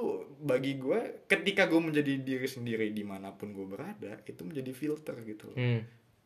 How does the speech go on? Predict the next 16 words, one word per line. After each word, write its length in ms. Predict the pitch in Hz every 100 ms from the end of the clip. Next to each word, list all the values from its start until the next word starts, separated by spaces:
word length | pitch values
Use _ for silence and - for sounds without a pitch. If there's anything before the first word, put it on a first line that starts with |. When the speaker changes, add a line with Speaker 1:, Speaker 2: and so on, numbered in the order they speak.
| _
Speaker 1:
Buat 300 | 101 104 -
gua. 240 | 101 92 - _ _
Menurut 220 | 123 131 180
lu 80 | 160
gimana 280 | 98 90 92
tuh 100 | -
kayak 160 | - -
gitu? 120 | - - _ _ _ _ _ - - _ _ _ _ _
Speaker 2:
Kan 160 | - 117
gini, 520 | 113 101 98 95 90 - - - -
hakikatnya 500 | - 117 117 117 123
manusia 360 | 120 120 117 135
kan 120 | 139
belajar. 760 | 139 110 101 104 104 104 101 101 -
Speaker 1:
Iya. 260 | - - - - _ _
Speaker 2:
Ya. 240 | 104 101